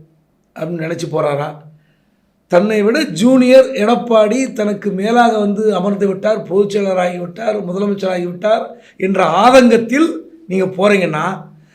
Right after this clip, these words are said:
எடப்பாடியவே நீங்க ஏற்க முடியவில்லை என்றால் எப்படி விஜய் ஏற்க போறீங்க? உங்களோட பல வருஷம் ஜூனியர் எடப்பாடி. "என்ன பழனிசாமி,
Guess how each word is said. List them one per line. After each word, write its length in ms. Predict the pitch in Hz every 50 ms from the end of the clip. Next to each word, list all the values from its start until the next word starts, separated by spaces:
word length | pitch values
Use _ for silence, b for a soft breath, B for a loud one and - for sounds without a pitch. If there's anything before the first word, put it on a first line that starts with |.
| b b b b
எடப்பாடியவே 1160 | - 143 165 180 226 233 - - - 233 233 226 226 233 233 233 226 226 220 226 254 277 285
நீங்க 80 | 269 254
ஏற்க 400 | 233 208 208 214 208 202 233 220
முடியவில்லை 420 | 196 196 185 196 196 185 185 180
என்றால் 540 | 175 160 151 165 170 175 175 - - - B B B B
எப்படி 340 | - 190 220 - - 247 214
விஜய் 220 | 220 208 202 214
ஏற்க 220 | 196 190 - 202 180
போறீங்க? 460 | 147 165 151 143 131 123 127 - - _ _ _ _ _ _ _ _ _ -
உங்களோட 380 | 127 147 156 185 254 262 - -
பல 220 | 175 175 190 202
வருஷம் 300 | 202 196 - 233 262 226
ஜூனியர் 380 | - 180 214 208 202 185 - -
எடப்பாடி. 580 | - 180 185 185 185 165 151 147 143 - - - - - _ _ _ _ _ _ _ _ _ _ _ _ _ _ _ _ _ _ _ _ _ _ _ _
"என்ன 220 | - 180 226 254
பழனிசாமி, 1040 | 247 - - 214 233 240 247 - - 226 214 208 214 233 208 165 - - - -